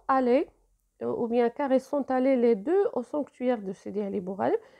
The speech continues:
لأنهم هما بجوج مشاو للضريح ديال سيدي علي بوغالب، suite à la proposition de la visiteuse،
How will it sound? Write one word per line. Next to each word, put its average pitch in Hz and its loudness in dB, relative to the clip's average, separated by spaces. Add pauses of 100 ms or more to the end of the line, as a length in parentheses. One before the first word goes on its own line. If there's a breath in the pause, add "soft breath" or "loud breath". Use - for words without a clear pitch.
لأنهم 311 2
هما 285 2
بجوج 339 0
مشاو 269 0
للضريح 233 0
ديال 214 0
سيدي 214 -2 (340 loud breath)
علي 208 2
بوغالب، 202 2 (360)
suite 427 4
à 311 4
la 277 4
proposition 277 -6
de 254 0
la 226 0
visiteuse، 208 -2